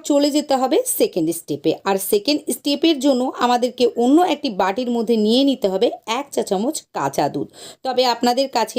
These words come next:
যদি কাঁচা দুধ না থাকে তাহলে তার পরিবর্তে জাল দেওয়া দুধও নিয়ে নিতে পারেন। নেক্সট এর মধ্যে দিতে হবে এক থেকে দু চা চামচ অ্যালোভেরা জেল। অ্যালোভেরা জেল আমাদের ত্বকে একটা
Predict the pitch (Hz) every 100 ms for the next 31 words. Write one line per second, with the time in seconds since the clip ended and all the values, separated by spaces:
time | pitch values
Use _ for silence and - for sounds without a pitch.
0 | 233 208 196 196 180 214 196 196 165 180
1 | 202 247 294 285 330 - 226 226 226 233
2 | - 202 240 285 277 202 196 196 277 208
3 | 185 175 202 202 185 190 294 381 220 175
4 | 143 139 135 - 151 143 - - - -
5 | - 233 285 302 320 302 285 302 311 254
6 | 247 254 233 220 - - 269 285 311 320
7 | 233 165 240 269 277 202 196 202 339 -
8 | _ 208 160 151 156 147 143 143 123 -
9 | _ 240 233 277 311 311 285 311 339 -
10 | 247 254 269 269 226 202 254 240 220 -